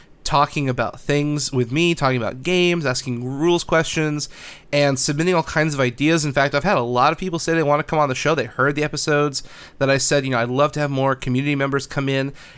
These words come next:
and do little interviews and little segments with me," and I've already got a couple people who are interested in that.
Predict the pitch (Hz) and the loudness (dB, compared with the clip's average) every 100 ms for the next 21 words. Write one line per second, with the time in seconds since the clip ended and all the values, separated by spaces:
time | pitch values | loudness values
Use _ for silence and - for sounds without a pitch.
0 | - 127 117 131 135 135 135 127 120 139 | -2 -2 0 2 2 2 0 0 0 2
1 | 170 180 185 185 180 147 131 123 117 - | 0 2 0 2 0 -2 -2 -2 -2 -2
2 | 156 170 - 151 156 156 151 131 117 117 | -2 -2 -4 -4 -2 -2 -2 0 0 2
3 | 135 131 123 120 104 139 135 131 131 127 | 2 0 0 0 0 -2 -2 -4 -6 -4
4 | 123 117 120 127 127 131 117 110 107 | -2 -2 -4 -6 -4 -4 -2 -2 -4